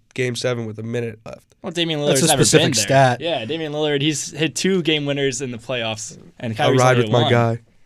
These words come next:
Speaker 3: I,
Speaker 1: I ride with my
Speaker 3: I
Speaker 1: guy.
Speaker 3: will, I will agree. Um, we put someone,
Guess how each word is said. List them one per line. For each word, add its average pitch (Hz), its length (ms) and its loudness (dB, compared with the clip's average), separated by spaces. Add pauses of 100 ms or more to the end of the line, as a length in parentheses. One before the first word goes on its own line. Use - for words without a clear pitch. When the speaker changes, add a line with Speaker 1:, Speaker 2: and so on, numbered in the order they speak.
(140)
Speaker 3:
I, 151 200 6
Speaker 1:
I - 20 0
ride 123 240 -4
with 131 120 -12
my 139 60 -2
Speaker 3:
I 143 100 4
Speaker 1:
guy. 165 40 8
Speaker 3:
will, 170 380 8
I 143 160 4
will 156 240 8
agree. 135 680 -2 (220)
Um, 123 540 0
we 135 120 -2
put - 320 -4
someone, 139 380 0